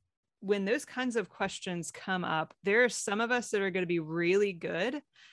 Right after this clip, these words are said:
at having, um, a lot of knowledge and answers to give. Um, I remember one particular seminary professor of mine that I felt like whenever anyone had questions,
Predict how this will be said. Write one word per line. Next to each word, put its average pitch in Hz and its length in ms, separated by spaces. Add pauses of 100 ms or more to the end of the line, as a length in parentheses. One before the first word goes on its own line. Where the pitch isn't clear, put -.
(120)
at 190 120
having, 190 800
um, 165 420
a 180 80
lot 165 320
of 170 400
knowledge 170 640
and 170 80
answers 165 380
to 175 120
give. 160 480 (520)
Um, 175 200
I 185 100
remember 196 480
one 175 320
particular 185 460
seminary 180 560
professor 226 440
of 226 120
mine 226 240
that 190 80
I 170 80
felt 175 180
like 185 140
whenever 175 340
anyone 190 420
had 180 260
questions, 220 580